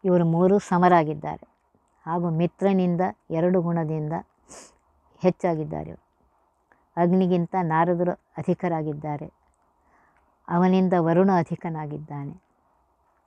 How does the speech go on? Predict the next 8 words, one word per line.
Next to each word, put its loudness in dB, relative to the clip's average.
ಅಗ್ನಿಯಿಂದ 4
ಪಾದ 2
ಮಾತ್ರ 2
ವರುಣ 0
ಅಧಿಕನಾಗಿದ್ದಾನೆ. -10
ಚಂದ್ರಾದಿಗಳು 4
ಪಾದೋತ್ತಮರು, -2
ಅಂದರೆ 0